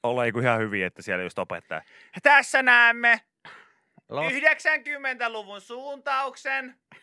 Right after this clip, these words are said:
Speaker 1: Tätä aikansa ihmiset erilaisissa yhteisöissä tanssivat keskenään. Tätä pidettiin joissain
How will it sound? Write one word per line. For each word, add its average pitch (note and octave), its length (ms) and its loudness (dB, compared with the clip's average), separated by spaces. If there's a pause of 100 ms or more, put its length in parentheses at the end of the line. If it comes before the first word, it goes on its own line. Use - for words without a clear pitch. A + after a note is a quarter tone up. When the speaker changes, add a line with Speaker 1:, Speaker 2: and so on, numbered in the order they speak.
(880)
Speaker 1:
Tätä C#4 440 -4
aikansa C4+ 760 -8
ihmiset C4+ 640 -12
erilaisissa B3 840 -10
yhteisöissä C4+ 1200 -8 (920)
tanssivat C4 680 -8
keskenään. G#3+ 840 -10 (960)
Tätä C#4+ 320 -2
pidettiin D4 840 -2 (140)
joissain D4 880 2